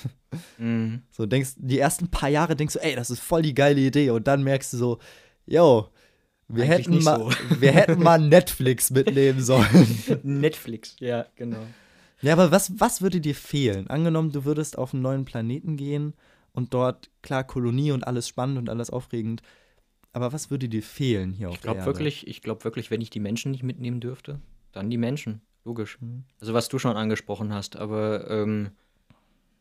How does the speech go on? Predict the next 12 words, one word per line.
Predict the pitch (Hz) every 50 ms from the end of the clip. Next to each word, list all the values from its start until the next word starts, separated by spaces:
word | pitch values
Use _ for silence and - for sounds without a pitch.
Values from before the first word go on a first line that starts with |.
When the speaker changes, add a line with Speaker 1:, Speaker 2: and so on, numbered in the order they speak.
| _ _ _ _ _
Speaker 2:
was | - - - -
mich, | 127 117 -
f-, | - - -
mir, | 123 120 110 - - 90 - - - - - - - 87
ja, | 90 92 104 131 139 - _ _ _ _ _ _ _
so | _ - 113 110
meine | 110 110 110 113
Freizeitbeschäftigung, | - - - 101 123 - - 151 147 - 135 - - 117 107 - _ - 107 104 107 104 104 104
ne? | 107 110 120
Also | 117 107 101 101 107 104 104 101 104 113
Speaker 1:
Mhm. | 110 107
Speaker 2:
Netflix, | 101 104 - - - - - 123 120 117 - - - - - _